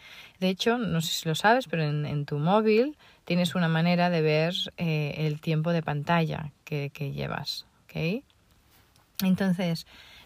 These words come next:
míralo, mira el tiempo de pantalla, que, cuál es tu, el promedio del tiempo de pantalla que tienes,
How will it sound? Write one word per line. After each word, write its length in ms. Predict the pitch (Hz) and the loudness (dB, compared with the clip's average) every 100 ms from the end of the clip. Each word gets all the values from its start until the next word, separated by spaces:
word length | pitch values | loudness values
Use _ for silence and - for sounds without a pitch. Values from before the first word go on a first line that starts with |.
| - | -2
míralo, 580 | 202 220 196 175 254 - - | 4 6 6 4 2 -4 -12
mira 220 | - 196 185 | -6 -2 0
el 80 | |
tiempo 200 | 175 180 | 0 2
de 100 | 170 | 0
pantalla, 640 | 170 165 160 160 160 202 277 | 0 -2 0 0 0 -4 -6
que, 260 | - 151 147 | -4 -2 -2
cuál 300 | - 147 143 | -4 -6 -4
es 160 | 143 147 | -6 -6
tu, 220 | 156 151 139 - - 170 | -6 -4 -6 -10 -14 -10
el 260 | 156 147 | -6 -6
promedio 640 | - 156 160 160 156 196 - | -4 -2 0 2 0 -2 -6
del 220 | 170 151 | -6 -4
tiempo 200 | 147 147 | -4 -4
de 80 | 151 | -4
pantalla 360 | 151 147 143 147 | -2 -4 -4 -4
que 140 | 156 | -6
tienes, 520 | 156 180 180 247 - | -2 -2 -2 -4 -12